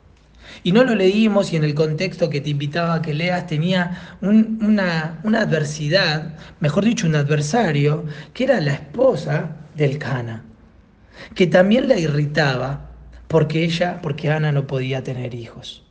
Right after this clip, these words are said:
Imaginemos una mujer estéril que no se podía realizar porque Dios le cerró la matriz, y esto se encarga primera Samuel en decirlo que esto venía de parte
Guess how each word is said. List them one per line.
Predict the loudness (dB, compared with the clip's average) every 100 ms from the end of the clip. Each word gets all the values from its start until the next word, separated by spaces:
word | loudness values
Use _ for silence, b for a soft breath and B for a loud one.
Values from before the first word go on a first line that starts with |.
| B B B
Imaginemos | 4 4 4 2 4 4 4 2 0
una | 0
mujer | -2 -2 -2
estéril | -2 -2 -2 -2 -4 -8 B B B
que | 0
no | 0
se | 0 0
podía | 2 4 6 6
realizar | 6 4 2 0 -2 -2 -8 B B
porque | 4 4 2
Dios | 2 0 0
le | -2
cerró | -2 -2 0
la | 0
matriz, | -2 -2 -2 -4 -6 -10
y | -4
esto | -2 -2
se | 0
encarga | 0 2 0 0
primera | 0 0 0 0
Samuel | 0 0 0
en | 0
decirlo | -2 -4 -2 -2
que | -4
esto | -6 -2
venía | -2 0 0
de | 0
parte | 0 2 2 -2 -10